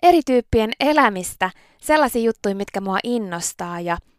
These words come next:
niistä pikkuhiljaa lähtenyt koostamaan mun oman näköistä unelmaelämää, mun omanlaista juttua. Sinne on tullut erilaisia asioita eri kokemuksista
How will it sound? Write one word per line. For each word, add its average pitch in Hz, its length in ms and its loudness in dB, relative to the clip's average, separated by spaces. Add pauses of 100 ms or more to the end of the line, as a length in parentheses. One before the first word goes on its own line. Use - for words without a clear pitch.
(160)
niistä 294 320 -4
pikkuhiljaa 208 520 -2
lähtenyt 190 440 -2
koostamaan 175 600 -2
mun 175 160 -10
oman 185 320 -6
näköistä - 540 -12
unelmaelämää, - 1000 -12 (460)
mun 226 240 -6
omanlaista 180 680 0
juttua. - 580 -8 (1040)
Sinne 247 320 -2
on 247 120 -4
tullut 269 420 0 (240)
erilaisia 214 720 0
asioita 180 640 -10 (340)
eri 214 260 -2
kokemuksista - 920 -6